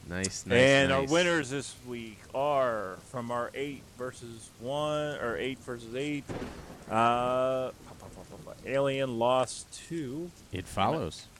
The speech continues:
Speaker 2: It Follows. And then, uh, Day of the Dead lost to
Speaker 1: <laughs>
Speaker 2: Twenty-eight Days Later.
Speaker 1: Didn't quite have the stamina to last twenty-eight days.
Speaker 2: The Witch lost to Your Next.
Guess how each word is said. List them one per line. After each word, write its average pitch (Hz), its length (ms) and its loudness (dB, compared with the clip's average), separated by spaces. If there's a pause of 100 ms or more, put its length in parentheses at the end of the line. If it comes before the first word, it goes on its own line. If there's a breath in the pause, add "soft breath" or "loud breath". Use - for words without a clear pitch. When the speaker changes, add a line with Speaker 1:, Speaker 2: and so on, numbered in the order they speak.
(400)
Speaker 2:
It 92 160 -8
Follows. 98 840 0
And 104 560 -2 (520 loud breath)
then, - 40 -10
uh, 104 1400 0
Day 127 220 6
of 135 60 4
the 135 80 4
Dead 139 380 6
lost 143 520 -2
to 202 280 -6
Speaker 1:
<laughs> - 160 -4
Speaker 2:
Twenty-eight 147 360 -6
Days 147 340 -6
Later. 127 200 4
Speaker 1:
Didn't 160 200 6
quite 151 260 6
have 127 200 4
the 120 100 0
stamina 101 480 0
to 78 100 -4
last 80 380 -6
twenty-eight 71 420 -8 (160)
days. - 260 -8 (300)
Speaker 2:
The 90 120 -6
Witch 95 580 0
lost 95 440 0
to 110 100 -4
Your 113 260 -2
Next. 135 600 -4